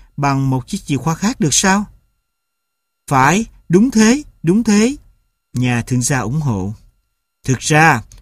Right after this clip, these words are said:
cô ta không thể lấy số tiền ấy vì ở hoàn cảnh cô ta thì cũng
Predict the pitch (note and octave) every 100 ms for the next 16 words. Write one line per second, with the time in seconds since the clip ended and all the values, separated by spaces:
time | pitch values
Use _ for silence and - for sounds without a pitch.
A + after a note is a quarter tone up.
0 | _ E3 D#3+ F3+ E3 - - A3+ A3 G3
1 | C#3 C3+ E3+ G3+ G#3+ G#3+ - C#3+ C3+ D3+
2 | G#3+ A#3 - _ - D#3+ D#3+ C3+ F3 F3
3 | D3 C#3+ D3+ - F3 - F3 E3+ E3 _
4 | _ _ - D3+ - D3 D3